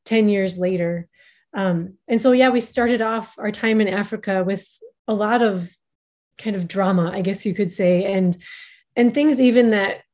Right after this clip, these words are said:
fit the idea that people have about Somalia or about even Muslims. <clears throat> But, excuse me, um,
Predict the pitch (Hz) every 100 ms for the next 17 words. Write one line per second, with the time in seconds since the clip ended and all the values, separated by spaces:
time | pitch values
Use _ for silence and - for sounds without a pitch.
0 | _ - - 277 277 233 214 214 185 240
1 | 247 208 196 220 214 185 240 233 196 185
2 | 214 - - 185 175 175 170 175 190 185
3 | 180 190 185 - 190 185 208 208 185 175
4 | 165 - - - 262 220 170 - _ _
5 | _ _ - - 233 226 - - - _
6 | - - 262 226 196 185 - 202 170 170